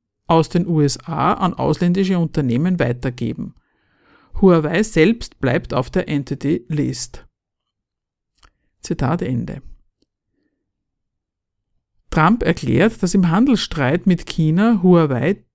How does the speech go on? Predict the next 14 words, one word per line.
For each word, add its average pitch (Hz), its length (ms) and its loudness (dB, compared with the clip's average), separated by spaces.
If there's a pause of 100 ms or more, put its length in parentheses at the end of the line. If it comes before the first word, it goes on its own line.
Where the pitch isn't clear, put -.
(140)
die 185 60 6
letzte 185 400 4
Frage 143 500 0
ist, 202 220 0
die 160 80 0
geregelt 165 520 2
wird. 131 360 -8 (3500)
Auch 185 160 2
das 208 400 2
alles 160 340 2
andere 156 380 0
als 151 180 0
ein 175 140 2
Entgegenkommen. 143 920 -2